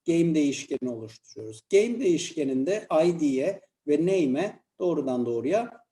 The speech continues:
erişebiliyoruz. Yani protected internal sadece nerede? Game nesnesi olarak üretilmiş nesnelerde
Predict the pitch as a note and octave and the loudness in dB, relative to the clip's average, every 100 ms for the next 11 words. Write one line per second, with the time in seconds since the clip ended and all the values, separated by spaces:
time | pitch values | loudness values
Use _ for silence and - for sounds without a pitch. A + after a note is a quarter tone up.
0 | - E3+ D#3+ - D3+ D3 B2+ G#2+ A#2 A3+ | -2 0 0 -4 -4 -2 -4 -6 -8 -6
1 | G3+ E3+ G3+ G#3+ A#3 A#3 F#3+ F#3 F3+ F3+ | -4 -2 -2 0 -4 -4 -4 -2 -2 0
2 | E3 C#3+ G#3+ - _ _ - - G3+ A#3 | -2 0 -2 -6 _ _ -12 -4 -2 2
3 | F#3+ C3+ F#3 A#3+ - _ _ - G#3 G#3 | 0 2 0 0 -8 _ _ -2 0 0
4 | D#3+ F#3+ F#3+ C#3+ F3 A3 A3+ G#3+ F#3+ F3+ | 0 -2 -2 2 4 4 2 -2 0 -2
5 | - F#3+ E3 - G3+ D#3 D#3+ G3 - E3 | -2 -4 -4 -4 -2 0 0 -2 -4 -4
6 | E3 - F3 F3 G#3+ - - _ - F#3 | -4 -4 -2 0 -2 -8 -14 _ -6 -2
7 | F#3 - D#3+ C#3 B2+ B2+ A3 B3+ | -2 -2 0 0 0 0 -2 -4